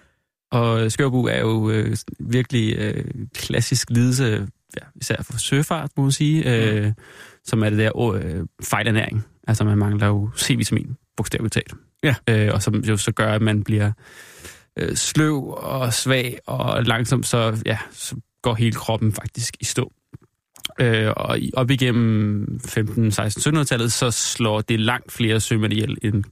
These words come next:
Speaker 1: krig eller skibbrud gør. Det er et kæmpe problem, faktisk.
Speaker 2: Og det er på grund af, under de lange togter, får
Speaker 1: Ja.
Speaker 2: de ikke, øh, C-vitamin nok,
Speaker 1: Præcis.
Speaker 2: fordi at maden, de får, er noget møg.
Speaker 1: Ja. Og, og, øh, og generelt så, øh, har man svært ved at forklare det.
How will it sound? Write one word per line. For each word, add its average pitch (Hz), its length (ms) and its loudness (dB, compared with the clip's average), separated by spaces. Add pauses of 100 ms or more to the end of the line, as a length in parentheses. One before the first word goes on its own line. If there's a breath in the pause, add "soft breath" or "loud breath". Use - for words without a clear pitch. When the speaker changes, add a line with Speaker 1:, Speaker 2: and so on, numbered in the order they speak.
(140)
Speaker 1:
krig 123 280 -2
eller - 140 -6
skibbrud - 380 -4
gør. - 260 -8 (260)
Det - 60 -4
er - 40 0
et - 80 -2
kæmpe 117 300 2
problem, - 400 -6
faktisk. - 520 -6 (440)
Speaker 2:
Og 151 160 0
det 185 80 2
er 175 40 2
på 165 140 -2
grund 147 240 0
af, 127 160 0 (140)
under 120 300 0
de 123 60 2
lange 123 220 0
togter, 139 340 0
får 139 160 0
Speaker 1:
Ja. 123 100 4
Speaker 2:
de 139 160 -2
ikke, 139 440 0 (160)
øh, 107 200 0
C-vitamin - 520 -2
nok, 107 160 0
Speaker 1:
Præcis. 120 360 2
Speaker 2:
fordi 117 100 0
at - 60 -10
maden, 120 280 0
de 120 80 -2
får, 120 260 -2
er - 40 -4
noget 85 340 -2
møg. 82 220 -2 (160)
Speaker 1:
Ja. - 140 -2 (440)
Og, 120 220 -2
og, 65 360 0
øh, 117 280 2
og 110 100 -2
generelt 120 380 0
så, 123 300 0 (180)
øh, 110 100 -2
har 107 120 0
man 110 80 2
svært 135 180 2
ved 127 60 -2
at 113 40 -4
forklare - 340 -4
det. 120 80 -4